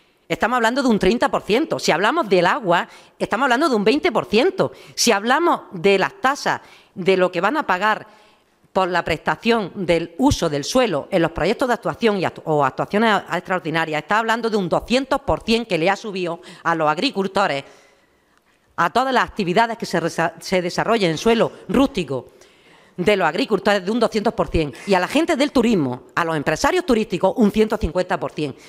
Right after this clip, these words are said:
subiéndoles la tasa que pagan ahí de un tres, de un uno a un tres por ciento a la agricultura y de un dos a un cinco por ciento. Eso sí es ser coherente. Eso es saber de fiscalidad.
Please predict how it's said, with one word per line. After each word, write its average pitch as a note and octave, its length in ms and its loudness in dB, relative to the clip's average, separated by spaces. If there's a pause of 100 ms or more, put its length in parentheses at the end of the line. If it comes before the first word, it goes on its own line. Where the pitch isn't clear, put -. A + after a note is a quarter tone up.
subiéndoles D#4 520 2
la D#3+ 160 2
tasa D3+ 400 -2 (880)
que G3 140 2
pagan A#3+ 420 0
ahí E3+ 480 0 (640)
de A3 360 2
un A#3+ 180 2
tres, B3 300 2
de G3+ 180 4
un A3+ 140 4
uno C4 360 2
a E3 80 2
un E3+ 140 -2
tres B3 160 0
por A3+ 160 0
ciento G#3+ 300 -2
a - 20 0
la D3 60 0
agricultura G#3 680 0
y A#3 120 2
de A3+ 80 4
un G3 120 2
dos A#3 300 2
a E3 60 2
un D3+ 120 -4
cinco F3+ 320 0
por C#3+ 140 -4
ciento. C3+ 420 -2 (420)
Eso B3+ 220 0
sí G3+ 240 2
es C#3+ 120 0
ser - 200 -4
coherente. C3+ 580 -4 (540)
Eso C#4 160 0
es C4+ 80 -8
saber G3 300 0
de F3+ 80 -4
fiscalidad. C#3+ 580 -2